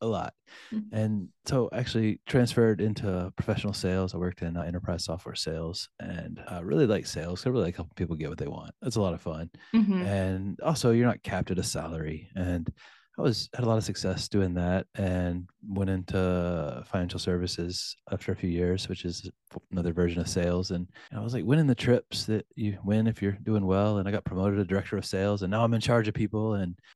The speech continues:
Speaker 1: I was really unhappy. <laughs> And I remember getting a check, and it was, like, you know, big check, like, not a big check like T V, like when you win the award, you know, but, like, a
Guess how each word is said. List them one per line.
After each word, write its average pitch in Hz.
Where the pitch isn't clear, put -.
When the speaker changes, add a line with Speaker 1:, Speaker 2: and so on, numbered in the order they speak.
Speaker 1:
I -
was 135
really 139
unhappy. 117
<laughs> -
And 110
I 131
remember 135
getting 135
a 117
check, 110
and 107
it 160
was, -
like, -
you -
know, 78
big 92
check, 101
like, -
not 90
a 76
big 80
check -
like -
T 92
V, 87
like 82
when 87
you 87
win 90
the 85
award, 92
you 95
know, 90
but, 85
like, 90
a -